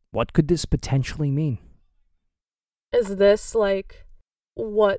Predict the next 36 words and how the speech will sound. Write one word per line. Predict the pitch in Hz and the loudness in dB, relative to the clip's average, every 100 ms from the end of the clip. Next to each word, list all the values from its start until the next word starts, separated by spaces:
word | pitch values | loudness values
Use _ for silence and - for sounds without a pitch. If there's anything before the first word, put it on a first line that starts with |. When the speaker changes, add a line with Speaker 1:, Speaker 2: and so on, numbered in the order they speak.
| 214 | -2
Speaker 2:
this | 208 202 - | -4 -4 -6
is | 196 190 | -6 -6
all | - 190 190 196 | -4 -2 -2 -4
coming | - - 196 185 | -6 -6 -4 -4
together | 180 208 180 185 | -6 -6 -6 -8
for? | 190 - 220 214 220 - - - | -8 -6 -6 -4 -8 -12 -20 -16
Speaker 1:
James | 117 113 165 269 254 | -8 -2 0 0 -4
Storm | - - - 202 220 220 | -4 -6 -2 0 2 4
had | 156 139 | 4 2
a | 127 | 0
conversation | - 180 220 208 196 175 175 - | -2 -2 0 -2 -2 0 0 2
with | 147 135 | 0 0
Tony | - 143 165 180 | -2 0 0 0
Khan | - 147 147 147 | -2 -4 -2 -4
a | 110 | -4
year | 107 107 160 | -6 -2 0
and | 180 | 2
a | 151 | 2
half | 143 139 | 2 0
ago | 120 120 127 123 | -2 0 0 0
saying, | - - 120 123 120 127 - - - | -4 -4 -4 -2 -4 -8 -14 -14 -6
"I | 113 120 160 | -4 -2 -4
have | - 139 131 123 | -6 -6 -4 -6
an | 95 | -8
idea." | 92 104 101 78 - _ _ _ _ _ _ _ _ _ _ | -8 -10 -10 -18 -18 _ _ _ _ _ _ _ _ _ _
There | 95 | -8
was | 98 117 | -4 -4
a | |
woman | 117 160 156 107 | -2 0 0 0
that | 101 | -2
I | 85 | -4
bumped, | 87 - - - - - - - _ | -8 -8 -10 -10 -16 -20 -20 -20 _
and | - | -18
she | - 104 | -16 -14
was | 117 - | -14 -10
pissed. | - - 127 - | -6 -6 -6 -6